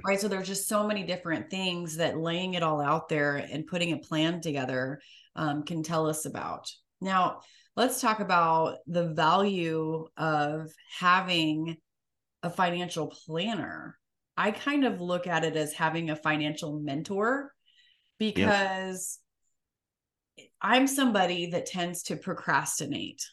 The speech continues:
Speaker 1: I wish I wasn't this way, but I've, I've kind of put some, I guess,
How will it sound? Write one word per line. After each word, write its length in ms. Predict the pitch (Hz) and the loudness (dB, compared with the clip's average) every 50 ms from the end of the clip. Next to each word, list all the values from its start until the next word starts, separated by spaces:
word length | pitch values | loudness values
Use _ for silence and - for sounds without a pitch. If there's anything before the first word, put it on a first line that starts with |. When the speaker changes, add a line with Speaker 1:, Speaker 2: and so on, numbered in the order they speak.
| _ _ - | _ _ 0
Speaker 1:
I 160 | 160 175 180 | 2 2 2
wish 320 | 175 170 190 208 214 - | 2 2 2 2 2 2
I 120 | 233 220 220 | 2 2 2
wasn't 560 | 214 185 170 156 151 147 160 196 202 - - | 0 -2 0 0 0 0 0 0 -2 -4 -2
this 260 | - 202 202 - - | -4 -4 -4 -4 -2
way, 220 | 190 196 196 196 196 | 0 2 2 2 2
but 160 | 190 180 165 | 0 0 0
I've, 300 | 160 156 151 151 151 - _ _ - - - _ _ | 0 0 0 -2 -4 -10 _ _ -20 -20 -20 _ _
I've 140 | - 175 170 | -4 -4 -4
kind 280 | - - 196 196 196 | 2 2 2 4 4
of 200 | 196 196 175 165 - _ _ _ _ _ _ _ _ _ _ _ | 2 2 0 -2 -8 _ _ _ _ _ _ _ _ _ _ _
put 440 | - - - 208 196 185 - - - | -20 -2 4 4 4 4 4 0 -2
some, 680 | - - - - 190 175 170 165 165 165 165 160 156 156 - - - - - - _ _ _ _ | -2 0 0 2 2 2 2 2 0 -2 -4 -6 -8 -10 -14 -20 -20 -20 -20 -20 _ _ _ _
I 100 | - 196 | 2 2
guess, 400 | 196 190 190 180 180 - - - | 6 6 6 6 6 2 -2 -2